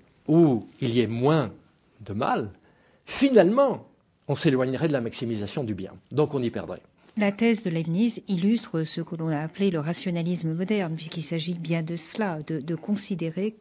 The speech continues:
Speaker 2: que, euh, le, le monde est une, euh, donnée, en quelque sorte, où le bien est maximisé. C'est-à-dire le mal est réduit de telle façon que le bien soit maximisé, et cela va de pair avec la thèse selon laquelle, mais il n'y a pas d'autre monde possible que
Speaker 1: Oui.
Speaker 2: celui, euh,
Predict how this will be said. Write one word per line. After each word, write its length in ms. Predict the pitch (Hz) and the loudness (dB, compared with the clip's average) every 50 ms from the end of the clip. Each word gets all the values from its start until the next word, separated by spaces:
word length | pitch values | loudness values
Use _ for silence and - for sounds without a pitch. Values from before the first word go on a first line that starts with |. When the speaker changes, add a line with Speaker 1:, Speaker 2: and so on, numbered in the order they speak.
| _ | _
Speaker 2:
que, 160 | - 190 180 - 170 180 - - - - - - - _ - - - | -6 -4 -4 -4 -6 -10 -12 -16 -20 -20 -20 -20 -20 _ -12 -6 -4
euh, 280 | 185 165 156 151 160 | -2 -2 -2 -2 -4
le, 260 | 165 170 170 175 185 - | -2 0 0 0 0 2
le 200 | 214 190 180 175 | 0 2 2 2
monde 380 | 156 156 170 208 226 233 214 - - - | 2 2 2 2 2 2 0 -2 -4 -4
est 320 | 214 196 185 - - - - | -4 -4 -4 -4 -6 -6 -4
une, 260 | 190 190 175 165 160 | -2 -2 -2 -2 -2
euh, 300 | 165 160 156 151 151 156 | -4 -4 -4 -6 -6 -2
donnée, 460 | 160 190 208 208 196 190 247 294 320 311 - | 2 4 6 8 8 8 6 4 4 0 -6
en 100 | 143 139 - | -10 -10 -10
quelque 240 | - 175 165 - 165 | -10 -10 -8 -6 -6
sorte, 280 | 156 - 233 226 202 - - - - | -4 -4 -4 -6 -6 -8 -14 -8 -4
où 100 | 208 190 | 0 4
le 100 | 180 190 | 4 4
bien 260 | 175 170 190 240 254 226 | 4 4 4 2 2 2
est 60 | 190 | 2
maximisé. 640 | 185 190 196 - - - 202 190 185 180 180 151 160 | 0 0 0 -2 0 2 2 2 2 2 -2 -4 -6
C'est-à-dire 320 | - 165 156 156 147 147 | -6 -8 -8 -8 -6 -6
le 100 | 147 151 | -6 -4
mal 200 | 156 180 196 196 | -2 -2 -2 -2
est 60 | 175 147 | -2 -2
réduit 320 | 147 165 170 - 196 226 | -2 -2 -2 -2 -6 -6
de 60 | 214 | -4
telle 160 | - 175 156 | -4 -4 -4
façon 340 | - 170 165 - - 247 240 | -4 -6 -8 -6 -4 -4 -4
que 120 | 226 - 190 | -4 -4 -4
le 100 | 170 165 | -4 -4
bien 220 | 165 180 190 196 | -2 -2 -2 -2
soit 180 | 196 - 180 160 | -2 -4 -4 -6
maximisé, 560 | 160 165 160 - - 160 156 165 190 247 254 - - - - - | -4 -6 -6 -6 -6 -4 -2 -2 -2 -2 -2 -4 -8 -20 -12 -8
et 60 | 196 175 | -6 -4
cela 220 | - 180 175 175 | -2 -2 -2 -2
va 140 | 175 170 160 | -2 -2 -4
de 120 | 160 170 | -4 -6
pair 280 | 165 - 214 220 208 185 | -6 -4 -4 -4 -2 -4
avec 220 | 160 151 151 - | -4 -6 -6 -8
la 80 | 151 147 | -8 -8
thèse 220 | - 196 202 196 | -6 -6 -6 -6
selon 200 | - 160 151 147 | -6 -8 -10 -10
laquelle, 300 | 147 147 - 196 208 196 | -10 -8 -6 -4 -4 -2
mais 100 | 170 151 | -2 -2
il 80 | 151 151 | -2 -2
n'y 60 | 147 | -4
a 60 | 147 | -4
pas 160 | - - 185 | -4 -4 -4
d'autre 400 | 165 160 185 202 202 - - 165 | -2 -2 -2 -2 -2 -4 -6 -6
monde 320 | 151 156 196 226 220 180 - | -4 0 0 0 0 0 -4
possible 500 | - - 156 - - - 240 226 196 - | -8 -10 -8 -8 -6 -4 -4 -6 -6 -8
que 100 | - 170 | -10 -10
Speaker 1:
Oui. 200 | 151 113 110 98 | -6 -4 -4 -2
Speaker 2:
celui, 360 | 165 185 208 214 196 - - | 0 0 0 0 -2 -2 -2
euh, 100 | 156 156 | -4 -4